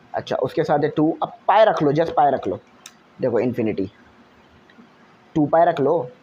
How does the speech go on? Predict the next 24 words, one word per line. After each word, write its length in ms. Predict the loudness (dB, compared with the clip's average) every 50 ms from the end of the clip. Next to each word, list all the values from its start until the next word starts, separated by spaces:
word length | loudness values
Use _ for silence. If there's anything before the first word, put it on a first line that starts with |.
| -8 -6
आपको 260 | -4 -4 -2 -2 -2
लग 160 | 0 0 2
रहा 100 | 2 2
है 80 | 0 0
कि 100 | -2 -4
शायद 220 | -2 -2 -2 -2 -4
इसका, 240 | -6 -4 -2 -2 0
देखो 320 | -2 -4 -6 -8 -8 -8 -4
फिर 160 | -2 -2 0
इन्फिनिटी। 440 | -2 -2 -4 -6 -6 -6 -6 -8 -10 _ _ _ _ _ _ _ _ _ _ _ -4
तो 60 | -2
यानी 540 | -2 0 0 0 0 0 0 0 0 -2 -2
आप, 360 | -2 -2 0 0 0 -2 -2 -6 -6
डोमेन 340 | -4 -2 -2 -2 -2 -2 -2
आ 100 | -2 -2
गई 160 | -2 -2 -2
आपकी, 300 | -2 -4 -6 -8 -10 -10 _ _ _ _ _ _ _ _ _ _ _ _ _ _ _ _ _ _ _ _ _ _ _ _ _ _ _ _ _ _ _ _ _ _ _ _ _ _ _ _ _ -20 -20 _ _ _ -8 -4
यानी 320 | -2 -2 0 0 2 2 2
आप 180 | 2 0 0 -4
क्या 220 | -4 0 0 0 2
नहीं 200 | 2 2 2 2
रख 120 | 0 -2
सकते, 320 | -4 -8 -8 -4 -2 0 0
डोमेन, 420 | 2 2 2 2 0 0 -2